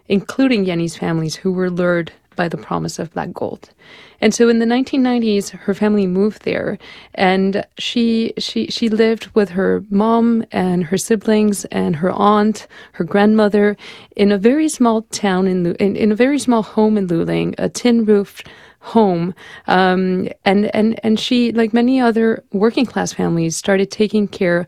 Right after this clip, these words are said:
of her siblings for her mother, who worked in the kitchen of a Mexican restaurant. And, you know, it was interesting when I traveled to Luling and got to sit down with the family,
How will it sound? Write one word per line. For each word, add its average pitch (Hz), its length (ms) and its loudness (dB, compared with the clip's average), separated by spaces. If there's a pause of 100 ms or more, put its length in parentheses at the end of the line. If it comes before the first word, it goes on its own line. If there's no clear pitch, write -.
(340)
of - 160 -2
her 196 160 0
siblings 190 420 0
for 180 140 -6
her 175 140 -2
mother, 175 480 0 (340)
who 226 120 -2
worked 190 360 0
in 185 80 0
the 180 80 -2
kitchen 165 600 -2 (520)
of 180 160 2
a 175 40 2
Mexican 170 500 -2
restaurant. - 640 -6 (500)
And, 226 440 4 (420)
you 247 120 2
know, 254 240 0
it 247 60 0
was 240 140 0
interesting 240 600 0
when 202 160 2
I 208 320 2 (160)
traveled 254 400 0
to - 120 -6
Luling 185 600 0
and 190 180 0
got 202 200 -2
to 226 120 -6
sit - 220 -4
down 185 240 -2
with 175 100 -2
the 170 140 -6
family, 175 580 -2